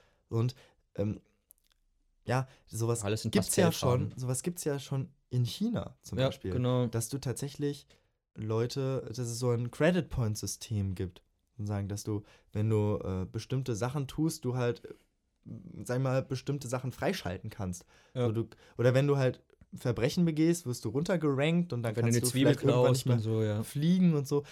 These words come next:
Speaker 1: Was ich auch total krass fand, haben wir bei Galileo gesehen, du
Speaker 2: <laughs>
Speaker 1: kannst, es gibt so Seiten, um andere anzuschwärzen. Ich meine, du kannst dir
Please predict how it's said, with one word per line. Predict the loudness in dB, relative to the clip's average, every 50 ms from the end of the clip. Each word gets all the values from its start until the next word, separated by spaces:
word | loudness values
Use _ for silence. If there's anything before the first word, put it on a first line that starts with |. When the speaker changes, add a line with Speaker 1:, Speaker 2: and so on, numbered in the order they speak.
| -20 -16 -6
Speaker 1:
Was | -2 -2 -2 -2
ich | -2 -6
auch | -8 -8
total | -8 -6 -4 -2 -2 -2
krass | -4 -4 -6 -6 -4 -2
fand, | -2 -2 -2
haben | -2 0
wir | 0 0
bei | 0 0 -2 -4 -2
Galileo | -2 -2 0 0 0 2 2 4 4 4
gesehen, | 2 0 -2 -2 -2 -2 -2 -4 -6 -12 -20 -20 _ -20 -20 -10 -6
du | -4 -4
Speaker 2:
<laughs> | -2
Speaker 1:
kannst, | -2 -2 -2 -2 -4 -6 -8
es | -8 -6 -4
gibt | -4 -4 -2
so | -2 -2 -2 -2 -4 -6 -10
Seiten, | -8 -4 -2 -2 -2 -2 -2 -4 -4
um | -4 -4 -2
andere | 0 0 0 0 0 0
anzuschwärzen. | 0 0 -2 -2 -2 -6 -6 -6 -4 -4 -2 -2 -2 -2 -4 -6 -6
Ich | -4
meine, | -2 -2 -2 -2 -4 -6 -10 -18 _ _ _ _
du | -10 -6
kannst | -4 -2 -2 -2 -2 -2
dir | -2 -2 -2 -2